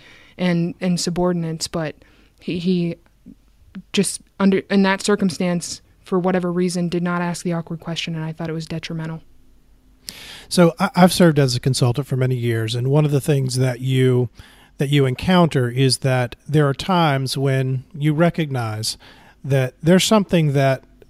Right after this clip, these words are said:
Speaker 2: the people that are employed, that are in leadership roles, that are in other support roles and so forth in an organization, that they either could easily recognize or have already recognized, but they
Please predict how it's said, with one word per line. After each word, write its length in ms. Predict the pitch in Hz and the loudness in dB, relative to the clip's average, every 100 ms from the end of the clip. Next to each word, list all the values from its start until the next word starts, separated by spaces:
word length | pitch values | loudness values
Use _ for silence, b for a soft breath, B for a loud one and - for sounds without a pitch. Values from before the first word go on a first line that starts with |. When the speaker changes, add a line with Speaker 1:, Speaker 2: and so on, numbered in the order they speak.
| _ - | _ -8
Speaker 2:
the 140 | 127 | -6
people 380 | 127 165 147 139 | 0 0 0 -2
that 360 | 123 127 123 - | -2 -4 -4 -6
are 300 | 127 123 123 | -6 -4 -6
employed, 600 | 127 123 - 151 147 143 | -8 -8 -2 2 2 0
that 160 | 131 127 | -2 -2
are 220 | 123 120 | -2 -2
in 100 | 120 | -4
leadership 560 | 135 156 156 - 143 | -4 -4 -4 -4 -4
roles, 400 | 147 139 135 131 | -2 0 2 0
that 160 | 120 117 | -2 -4
are 80 | 117 | -4
in 80 | 120 | -2
other 180 | 139 | -2
support 400 | 139 139 - 143 135 | -2 -6 -6 -6 -4
roles 340 | 135 127 120 | -2 -2 -4
and 100 | 127 | -6
so 160 | - 127 | -4 -4
forth 380 | - 131 123 139 | -2 -2 -2 -2
in 80 | |
an 80 | 127 | -2
organization, 720 | 123 123 117 123 117 - 117 B B B B - | -2 -2 -4 -2 -4 -4 -8 B B B B -4
that 240 | 143 143 | -4 2
they 220 | 170 175 | 4 6
either 500 | 175 160 165 139 139 | 4 2 2 4 2
could 360 | 131 - 190 196 | 0 2 4 4
easily 460 | 170 180 165 151 139 | 2 -2 -2 0 0
recognize 720 | 131 143 131 127 123 120 120 | -2 -4 -4 -2 -2 -4 -4
or 180 | 139 131 | -4 -4
have 480 | - 185 185 165 | -2 2 4 4
already 340 | 147 147 139 123 | 2 2 2 0
recognized, 720 | 120 117 120 117 110 113 - B B B B B | -2 -4 -6 -6 -4 -6 -8 B B B B B
but 300 | 139 147 147 | 0 0 0
they 540 | 143 131 139 143 147 | -2 0 2 2 0